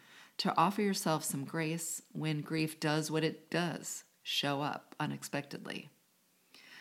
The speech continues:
Maybe you'll say to yourself knowingly, "Wow, it's just like Lisa says, grief is such a sneaky bitch."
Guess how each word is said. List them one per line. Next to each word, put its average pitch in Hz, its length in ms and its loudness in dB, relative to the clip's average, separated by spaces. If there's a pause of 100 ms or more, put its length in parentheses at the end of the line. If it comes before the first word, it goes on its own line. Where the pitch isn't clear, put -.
(200)
Maybe 196 300 6
you'll 185 160 6
say 156 240 4
to 147 140 0
yourself 143 680 2 (100)
knowingly, 143 800 0
"Wow, 143 560 2 (380)
it's - 240 0
just 175 260 0
like 165 220 2
Lisa 160 260 0
says, 139 540 0 (240)
grief 165 400 0
is 170 280 4
such - 220 -2
a - 80 -4
sneaky 135 380 -4
bitch." - 440 -6